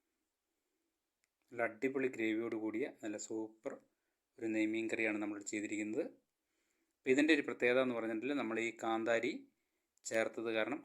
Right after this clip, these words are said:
അതിൻ്റെ ഒരു ഫ്ലേവറും കൂടി ഇതിൻ്റെ അകത്ത് വന്നിട്ടുണ്ട്. ഇതിൻ്റെ ഗ്രേവിയൊക്കെ നല്ല ഒരു അടിപൊളി പ്രത്യേക ടേസ്റ്റ് തന്നെയാണ് കേട്ടോ, പറയാതിരിക്കാൻ പറ്റില്ല. അപ്പം നിങ്ങൾ ഇതേപോലെ ഒന്ന് ചെയ്ത് നോക്കണം. ഇനി നമുക്ക് സ്റ്റൗ ഒന്ന് ഓഫ് ചെയ്യാം. നല്ല അടിപൊളി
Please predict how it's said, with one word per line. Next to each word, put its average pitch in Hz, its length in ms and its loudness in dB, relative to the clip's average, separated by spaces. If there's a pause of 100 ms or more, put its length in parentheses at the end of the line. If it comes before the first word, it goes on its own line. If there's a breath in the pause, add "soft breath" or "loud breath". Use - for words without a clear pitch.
(100)
അതിൻ്റെ 117 280 0
ഒരു - 140 -12
ഫ്ലേവറും 113 400 2
കൂടി 113 180 0
ഇതിൻ്റെ 107 160 -2
അകത്ത് 110 180 -6
വന്നിട്ടുണ്ട്. 107 300 -2
ഇതിൻ്റെ 107 200 -6
ഗ്രേവിയൊക്കെ 117 500 -2
നല്ല 113 160 0
ഒരു 113 120 2
അടിപൊളി 123 400 0
പ്രത്യേക 131 440 0
ടേസ്റ്റ് 110 280 0
തന്നെയാണ് 104 300 -2
കേട്ടോ, 104 80 -4 (160)
പറയാതിരിക്കാൻ 110 500 -2
പറ്റില്ല. 113 240 -4 (600 loud breath)
അപ്പം 113 160 -6
നിങ്ങൾ 131 200 2
ഇതേപോലെ 113 320 0
ഒന്ന് 110 120 -2 (100)
ചെയ്ത് 104 240 0
നോക്കണം. 98 280 -4 (760 soft breath)
ഇനി 139 160 2
നമുക്ക് 117 260 -2 (360)
സ്റ്റൗ 110 220 0 (120)
ഒന്ന് 104 180 -2
ഓഫ് 98 140 -12
ചെയ്യാം. 101 260 -6 (2500)
നല്ല 123 200 -4
അടിപൊളി 143 500 2